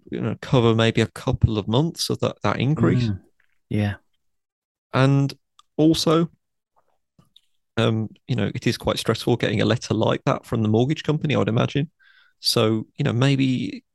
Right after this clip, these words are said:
Speaker 1: you know, the, the act of growing mitigates against some of that stress. And it gives that, you know, gives my friend and his family a couple of nice minutes outside where they can just go, "Do you know what? We're doing something positive," 'cause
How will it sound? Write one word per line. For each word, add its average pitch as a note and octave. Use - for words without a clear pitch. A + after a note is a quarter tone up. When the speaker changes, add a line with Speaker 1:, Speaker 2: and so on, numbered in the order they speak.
Speaker 1:
you G2
know, B2+
the, -
the B2+
act -
of C3
growing A2+
mitigates A#2+
against -
some A2+
of A2
that A2
stress. -
And C#3+
it -
gives D#3
that, C#3+
you C3+
know, A2
gives C3+
my B2
friend B2
and A2+
his B2
family A#2+
a A#2
couple -
of A2
nice A#2+
minutes A#2
outside G2+
where A2
they A2
can A#2
just -
go, A#2+
"Do A#2
you -
know C#3
what? A2
We're A#2
doing C#3+
something C#3
positive," A#2
'cause C3